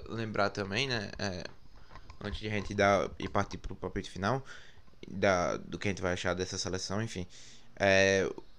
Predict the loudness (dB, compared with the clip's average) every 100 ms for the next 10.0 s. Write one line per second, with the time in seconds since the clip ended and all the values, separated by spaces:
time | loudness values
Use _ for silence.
0 | -16 -14 -6 4 8 8 6 2 2 2
1 | 0 -2 -4 -2 -2 2 2 4 4 4
2 | 2 2 2 4 2 4 2 -2 -6 -6
3 | -4 -4 -2 -2 0 -2 -2 -2 -4 -2
4 | -2 -2 2 2 2 0 -2 -2 2 2
5 | 2 2 2 2 2 0 0 0 0 0
6 | 0 -2 -6 -14 -16 -16 -16 -16 0 4
7 | 6 4 2 2 6 6 4 -2 2 2
8 | 4 0 0 -2 -4 -4 -4 0 0 0
9 | -2 -2 -2 -2 -2 -2 -2 -4 -4